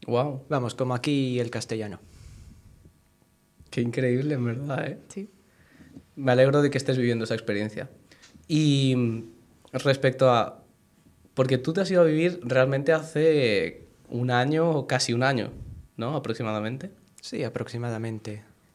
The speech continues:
Speaker 1: ¿Cómo ha sido para ti el proceso de dejar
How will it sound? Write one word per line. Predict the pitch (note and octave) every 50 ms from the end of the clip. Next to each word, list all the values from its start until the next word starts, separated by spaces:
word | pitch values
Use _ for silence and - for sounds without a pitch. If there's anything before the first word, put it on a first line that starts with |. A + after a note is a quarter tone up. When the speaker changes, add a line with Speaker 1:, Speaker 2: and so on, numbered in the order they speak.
| _ _ -
Speaker 1:
¿Cómo | - C#3+ D#3+ F3+
ha | F3+
sido | F3 - - E3 D#3+ D3+
para | D#3 D3+ D3 C3 A#2+
ti | - C#3+ C3+ B2 - - -
el | - C3+ C3
proceso | - B2 B2 A#2+ - - C3 B2+ - C3+ B2+
de | A#2+ A#2 A2+ - - - - - - - _ _ _ -
dejar | - B2 B2 B2 A#2 - C3 A#2+ A#2+ A#2+ A2+ - -